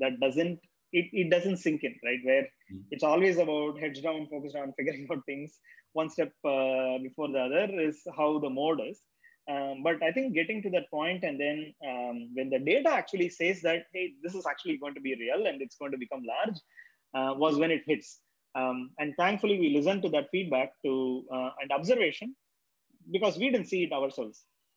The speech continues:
Speaker 1: So then we decided to build the, the management, the, the manager layer.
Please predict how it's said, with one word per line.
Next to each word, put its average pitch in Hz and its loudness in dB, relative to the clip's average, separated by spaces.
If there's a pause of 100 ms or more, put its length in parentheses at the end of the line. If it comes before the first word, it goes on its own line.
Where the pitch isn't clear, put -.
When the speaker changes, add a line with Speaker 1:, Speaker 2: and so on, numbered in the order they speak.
Speaker 1:
So 190 0
then 208 2
we 190 -2 (120)
decided 196 2
to 202 2
build 165 2
the, 151 2
the 139 -6
management, 147 -2
the, 127 -4
the 131 2
manager 165 2
layer. 120 -4